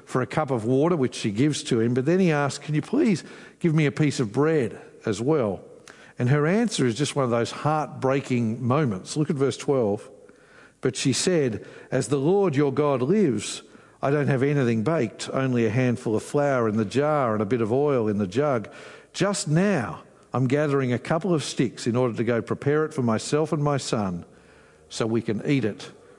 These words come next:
and die." She has nothing to share. She's cooking her final meal for herself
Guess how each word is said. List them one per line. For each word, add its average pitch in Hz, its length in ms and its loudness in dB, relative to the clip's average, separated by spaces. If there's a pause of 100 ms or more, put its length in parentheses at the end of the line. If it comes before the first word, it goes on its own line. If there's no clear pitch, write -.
(200)
and 107 200 -4
die." 90 360 -2 (1200)
She - 180 -2
has 110 240 0
nothing 120 600 -2
to 117 100 -6
share. 113 320 0
She's 139 240 -2
cooking 127 400 -2 (300)
her 113 140 -2
final 139 500 -2
meal 123 420 0
for - 240 -6
herself 113 580 -2